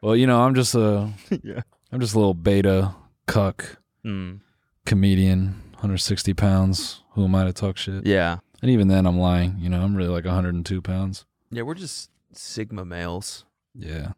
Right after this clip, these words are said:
Speaker 1: Can I? I don't even know if I can call myself Sigma.
Speaker 2: Why?
Speaker 1: <laughs> So quick. Why?
Speaker 2: Why?
Speaker 1: Why not? I don't know, man.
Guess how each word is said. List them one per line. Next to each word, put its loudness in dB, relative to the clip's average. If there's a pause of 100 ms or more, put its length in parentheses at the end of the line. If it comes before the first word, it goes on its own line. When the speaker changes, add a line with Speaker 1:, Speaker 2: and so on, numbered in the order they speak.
(360)
Speaker 1:
Can 0
I? -6
I 0
don't 4
even 4
know 4
if 0
I 2
can -2
call -2
myself -4
Sigma. -6
Speaker 2:
Why? -6 (1120)
Speaker 1:
<laughs> -10 (240)
So -2
quick. -2
Why? 2
Speaker 2:
Why? -4 (100)
Speaker 1:
Why 2
not? 2 (840)
I 2
don't 2
know, 2
man. 0